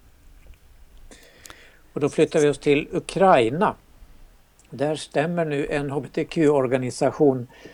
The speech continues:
patriarken Filaret, en homofobisk religiös ledare i landet. Han hävdade förra månaden på fullt allvar att coronakrisen beror på samkönade äktenskap.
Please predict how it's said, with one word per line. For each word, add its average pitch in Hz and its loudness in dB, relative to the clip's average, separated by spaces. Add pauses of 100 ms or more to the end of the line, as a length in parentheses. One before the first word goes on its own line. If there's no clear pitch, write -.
(180)
patriarken 143 0 (100)
Filaret, 170 2
en 147 -6
homofobisk 147 4 (300)
religiös 139 0
ledare 127 0
i - -8
landet. 135 -6 (540)
Han 147 2
hävdade 147 4
förra 143 6
månaden 143 -2
på 147 -4
fullt 208 2
allvar 156 4
att 139 -6
coronakrisen 135 -4
beror 123 -4
på 123 -12
samkönade 120 -2
äktenskap. - -8